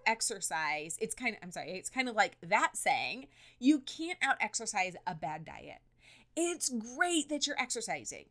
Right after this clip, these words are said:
right? We'd all agree. But you're crippling yourself at every meal. If you're eating McDonald's in between each exercise, like, hello, talk about, you know, three steps forward, twelve steps back, like,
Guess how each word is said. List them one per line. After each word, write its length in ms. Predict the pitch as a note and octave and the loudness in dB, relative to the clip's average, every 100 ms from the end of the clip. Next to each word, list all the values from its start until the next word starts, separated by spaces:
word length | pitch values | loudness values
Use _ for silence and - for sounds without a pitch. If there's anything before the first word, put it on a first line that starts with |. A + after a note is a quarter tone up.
| _ | _
right? 240 | G#3 A4+ - _ _ _ _ | 6 6 6 _ _ _ _
We'd 160 | C4+ C4 | 4 6
all 160 | F3+ | 6
agree. 380 | G#3 G4 A#4+ - - - - - - | 4 4 4 0 -14 -18 -18 -20 10
But 140 | C#4 | 10
you're 100 | C#4 | 10
crippling 420 | D4 G4+ G#4+ F#4 A#3 | 2 0 2 0 0
yourself 400 | F#3+ G3+ F#3 G3+ | 0 0 0 0
at 80 | |
every 300 | - F#3 F3 | 0 -2 -2
meal. 340 | E3 C#4 E4+ - - _ _ _ _ _ _ | -4 -4 -6 -16 -20 _ _ _ _ _ _
If 140 | A3 A3 | 0 2
you're 240 | A3 E4 | 2 2
eating 380 | C4+ D4 B3+ G3+ - _ - | 2 0 0 -2 -10 _ 0
McDonald's 840 | A3+ F#3 F3 G#3+ D#4+ A#3+ G3 G3+ | 0 0 0 4 4 2 0 2
in 140 | G#3+ A3 | 2 2
between 680 | A#3+ - C4+ B3+ A#3+ A#3+ A#3 - | 0 -2 0 -2 -2 -2 -4 -2
each 340 | B3 A#3 - - | -2 0 -2 2
exercise, 880 | C4 - D#4 C4+ F#3+ E3+ F#3 B3 G#3+ | 2 2 0 0 2 2 0 -4 2
like, 420 | F#3+ G3+ F#3+ - - | 4 6 2 -4 -14
hello, 720 | - F3+ E3 G#3 A#3+ D#3 E3+ A3 | 2 2 8 10 12 10 4 0
talk 300 | G3 G3+ A#3+ | 2 2 4
about, 520 | G3 F3 E3 E3+ - - - - | 4 6 6 4 0 -14 -20 -14
you 140 | - G#3 | -6 -2
know, 280 | D#3+ E3 E3+ _ | 0 -2 -8 _
three 240 | F3 G#3 | -4 0
steps 360 | A3+ - E3+ - | 2 2 0 -2
forward, 340 | A3 A3+ G3 | -2 0 0
twelve 300 | - F#3 G3 | -2 -2 -2
steps 300 | - F3+ - | -4 -8 -8
back, 520 | D3+ A3+ D#4+ A2+ F3+ F3 | -2 2 4 2 -4 -8
like, 340 | F3 E3 - | -8 -8 -14